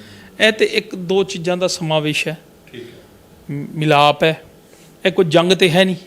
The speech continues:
Speaker 2: ਠੀਕ।
Speaker 1: ਵੀ ਜਿੰਦੇ 'ਚ ਕਿਸੇ ਨੇ ਜਿੱਤਣਾ ਹੈ, ਕਿਸੇ ਨੇ ਹਾਰਨਾ ਹੈ। ਇਹ ਤੇ ਇੱਕ ਤੁਸੀਂ ਨਵੀਂ ਜਨਰੇਸ਼ਨ ਨੂੰ ਲਿਆਉਣ ਵਾਸਤੇ, ਆਪਣੇ ਵੰਸ਼ ਨੂੰ ਅੱਗੇ ਚਲਾਉਣ ਵਾਸਤੇ ਇਹ ਕਰ ਰਹੇ ਹੋ।
Speaker 2: ਠੀਕ ਹੈ।
Speaker 1: ਠੀਕ ਹੈ ਨਾ ਜੀ? ਪਰ ਲੋਕੀ ਇਹਨੂੰ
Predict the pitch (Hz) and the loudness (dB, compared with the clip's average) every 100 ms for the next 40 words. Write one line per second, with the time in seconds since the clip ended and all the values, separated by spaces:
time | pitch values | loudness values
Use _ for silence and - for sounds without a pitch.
0 | - - 123 - 165 156 180 180 - 165 | -20 -20 -14 -4 -2 0 0 0 -2 -6
1 | 175 170 151 151 175 175 160 156 165 147 | -4 -4 -6 -6 -4 -4 -6 -8 -6 -4
2 | 147 143 147 - _ _ - - - - | -6 -6 -12 -16 _ _ -20 -20 -20 -20
3 | - 196 208 220 202 202 190 - - _ | -2 2 2 2 2 2 -2 -10 -20 _
4 | _ - 196 - 202 190 - 165 170 190 | _ -8 -6 -2 -4 -4 -6 -4 -2 -2
5 | 160 170 160 160 - 185 180 175 165 151 | -2 -2 0 -2 -2 -4 -4 -2 0 0
6 | 151 156 - 170 160 - - 170 143 170 | -2 -6 -6 -6 -6 -10 -14 -12 -6 -6
7 | 151 156 180 - 180 165 165 156 165 156 | -4 -4 -4 -4 -4 -2 -2 -2 -2 0
8 | 156 156 151 - 156 156 - - - 170 | -2 -4 -4 -6 -6 -8 -20 -20 -4 -2
9 | 160 170 156 170 165 160 - - - - | 0 2 4 4 4 0 -10 -20 -20 -20
10 | - - - - - 151 165 185 196 175 | -20 -20 -20 -20 -14 -6 -2 -2 -2 -6
11 | - - - _ 220 214 - 185 202 - | -10 -20 -20 _ 2 2 2 4 4 2
12 | 254 - 196 196 202 - | -2 -2 -4 -4 -6 -8